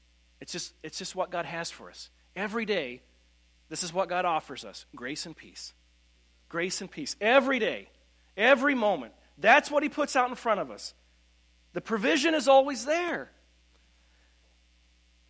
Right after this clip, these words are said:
But I bet you, like I, don't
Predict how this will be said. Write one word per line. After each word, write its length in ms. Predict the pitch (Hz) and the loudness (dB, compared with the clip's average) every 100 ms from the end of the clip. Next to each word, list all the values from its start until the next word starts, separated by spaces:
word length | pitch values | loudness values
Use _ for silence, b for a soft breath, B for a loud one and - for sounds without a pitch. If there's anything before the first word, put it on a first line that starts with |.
| _ _ _ _ _ | _ _ _ _ _
But 120 | 143 | -4
I 240 | 156 220 262 | -2 0 -2
bet 440 | 185 226 233 - | 0 2 2 -2
you, 460 | 185 208 226 196 208 | -10 -6 -2 0 0
like 380 | 185 196 202 - | 4 2 2 -4
I, 520 | 233 220 156 156 185 _ _ _ _ _ _ _ _ _ _ _ _ _ | -2 0 0 -2 -6 _ _ _ _ _ _ _ _ _ _ _ _ _
don't 320 | 220 311 302 | 0 0 -2